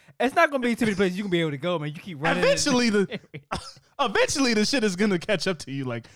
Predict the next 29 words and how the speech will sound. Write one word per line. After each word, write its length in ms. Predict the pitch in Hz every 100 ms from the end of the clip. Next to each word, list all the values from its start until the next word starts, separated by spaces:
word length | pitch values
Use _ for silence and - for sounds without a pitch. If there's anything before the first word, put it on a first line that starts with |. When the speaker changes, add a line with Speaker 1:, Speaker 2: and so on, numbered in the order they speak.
| -
Speaker 2:
it's 220 | 254 240 - -
fifty 320 | - 311 - 269
states 300 | - 262 -
sounds 260 | 254 254
like 100 | 220
a 60 | 170
lot, 260 | 226 226 175
but 60 |
when 140 | 180 196
you 140 | 294
keep 200 | 269 202
running 180 | 214 185
through 320 | 214 277 196
'em 120 | 151 143 - -
and 100 | 190 170
doing 140 | 208
all 80 | 196
this 120 | 185
dumbass 320 | 196 202 180
shit, 100 | 233
you're 100 | 196 147
like, 120 | 127 - _ -
"Well, 200 | 101 135
man, 200 | 107 139
can't 220 | 147 135 131
go 100 | 156
to 60 |
Sheboygan 420 | 180 170 214 147
anymore." 400 | 127 127 131 156